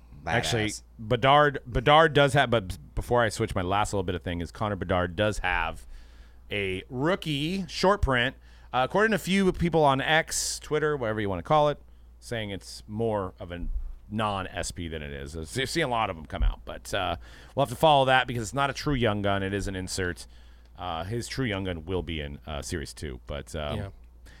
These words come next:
Speaker 2: hockey getting on the board a little bit, putting it on the board,
Speaker 3: Upper
Speaker 2: so.
Speaker 3: Deck did, I think I did see,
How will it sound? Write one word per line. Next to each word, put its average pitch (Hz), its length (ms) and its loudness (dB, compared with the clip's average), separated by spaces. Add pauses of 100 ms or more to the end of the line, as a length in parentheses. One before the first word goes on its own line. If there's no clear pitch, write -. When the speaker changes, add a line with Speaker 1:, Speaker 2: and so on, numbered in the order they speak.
(100)
Speaker 2:
hockey 143 320 2
getting 123 220 -2
on 117 120 2
the 113 60 -4
board 120 260 2
a 90 40 -4
little 82 140 -4
bit, 80 160 -6
putting - 220 -8
it 120 60 -2
on 127 180 0
the 127 80 0
board, 117 400 2
Speaker 3:
Upper 147 180 -2
Speaker 2:
so. 196 60 0
Speaker 3:
Deck 170 400 -4
did, 170 640 -2
I 139 80 -4
think 202 300 -4
I 151 80 0
did 143 340 -4
see, 127 640 -4